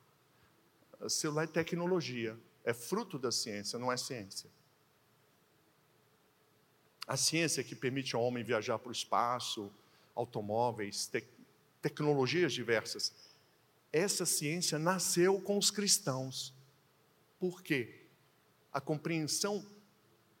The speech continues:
o primeiro tratado de ciência moderna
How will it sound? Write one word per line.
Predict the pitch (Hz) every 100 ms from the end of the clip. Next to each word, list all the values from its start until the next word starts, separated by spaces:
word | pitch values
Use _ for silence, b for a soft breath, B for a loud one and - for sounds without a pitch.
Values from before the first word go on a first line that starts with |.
| _ _ _ _ _ _ _ _ _ _ _ _ -
o | 127
primeiro | - 151 151 190 226
tratado | 202 - 147 - - 151 160 131 156 113 - - - - _ _ _
de | -
ciência | 151 - 170 160 226 285 247 - - - 190
moderna | 165 127 135 135 - 120 113 101